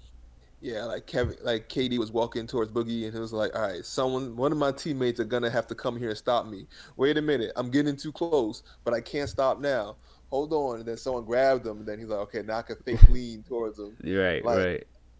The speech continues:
Speaker 1: this is my full intention this whole time.
Speaker 2: Oh,
Speaker 1: And
Speaker 2: man.
Speaker 1: Boogie wasn't even moving. Boogie was like, "Hey, you gonna come over here or what?"
Speaker 2: Yeah,
Speaker 1: <laughs>
Speaker 2: well, you know Boogie. Boogie doesn't care.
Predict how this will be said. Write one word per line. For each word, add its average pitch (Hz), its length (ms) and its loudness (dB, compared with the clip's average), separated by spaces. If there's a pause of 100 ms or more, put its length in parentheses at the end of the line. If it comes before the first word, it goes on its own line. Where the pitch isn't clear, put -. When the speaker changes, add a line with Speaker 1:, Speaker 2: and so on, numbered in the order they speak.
(480)
Speaker 1:
this 127 40 0
is 127 120 -4
my 113 160 2 (100)
full 131 140 4
intention 123 360 -4
this 110 100 -6
whole 120 160 0
time. 113 400 -2 (1600)
Speaker 2:
Oh, 95 380 -6 (140)
Speaker 1:
And - 0 -
Speaker 2:
man. - 160 -8
Speaker 1:
Boogie 180 220 4
wasn't 135 200 2
even 127 140 -4
moving. 139 220 2
Boogie 147 160 2
was 139 100 0
like, 120 220 2
"Hey, 113 160 -2
you 127 100 -6
gonna 156 160 -2
come 156 140 -4
over 151 160 0
here 147 140 0
or 123 40 0
what?" 110 280 -4 (420)
Speaker 2:
Yeah, 90 600 2
Speaker 1:
<laughs> - 100 -12
Speaker 2:
well, 110 100 2
you 208 120 8
know 147 160 8
Boogie. 85 380 -4
Boogie 80 260 -4
doesn't - 320 -12
care. - 280 -8